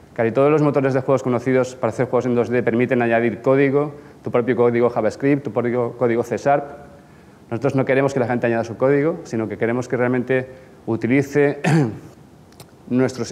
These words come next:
elementos para desarrollar videojuegos. Podemos decir que se puede crear un videojuego para móviles sin saber nada de estructuras de datos, sin saber nada de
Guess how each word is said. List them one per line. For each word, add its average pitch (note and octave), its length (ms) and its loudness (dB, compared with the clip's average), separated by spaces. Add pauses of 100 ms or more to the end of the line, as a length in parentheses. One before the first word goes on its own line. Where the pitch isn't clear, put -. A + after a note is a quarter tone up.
elementos C#3+ 400 2
para C3+ 140 2
desarrollar A2+ 400 0
videojuegos. A#2 580 -2 (560)
Podemos B2+ 220 2
decir C#3+ 320 0
que B2+ 460 2 (200)
se - 160 -4
puede C3+ 220 2
crear C#3 200 4
un C3+ 100 2
videojuego B2 340 2
para A2+ 160 2
móviles A#2+ 640 0
sin B2 200 -6
saber A#2+ 600 0 (260)
nada B2+ 240 0
de B2 60 4
estructuras A#2+ 520 -2
de G#2+ 60 -2
datos, A2 500 -2 (440)
sin A2 80 -6
saber A#2 240 0
nada A#2+ 260 2
de A2 400 0